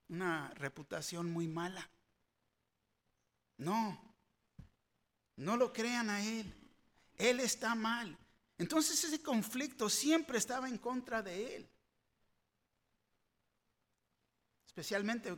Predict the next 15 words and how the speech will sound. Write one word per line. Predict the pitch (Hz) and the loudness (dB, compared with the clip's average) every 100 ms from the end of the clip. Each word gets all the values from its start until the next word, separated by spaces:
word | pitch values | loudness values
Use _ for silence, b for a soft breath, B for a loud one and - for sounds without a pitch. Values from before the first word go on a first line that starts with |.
| - | -6
¿con | 180 185 | -4 -2
quién | 226 | 0
se | 233 247 | 0 -2
juntaba? | 254 233 269 262 269 - _ _ _ _ _ _ _ _ _ - - _ _ _ _ _ _ _ _ _ _ _ _ _ _ _ _ _ _ _ | -2 -4 -4 -8 -12 -14 _ _ _ _ _ _ _ _ _ -20 -20 _ _ _ _ _ _ _ _ _ _ _ _ _ _ _ _ _ _ _
Con | - | -2
los | 185 214 | -2 2
gentiles. | 233 233 269 403 - - - - - _ _ _ _ _ _ _ | 0 0 -2 -4 -6 -6 -8 -10 -18 _ _ _ _ _ _ _
Recuerda | 165 208 254 277 | -4 -2 0 0
que | 233 | -2
los | 214 | -2
judíos | 226 233 262 | -2 -2 0
miraban | 220 233 254 | 0 0 2
a | 240 | 0
los | 214 | 0
gentiles | 220 208 262 254 | -2 -4 -4 -4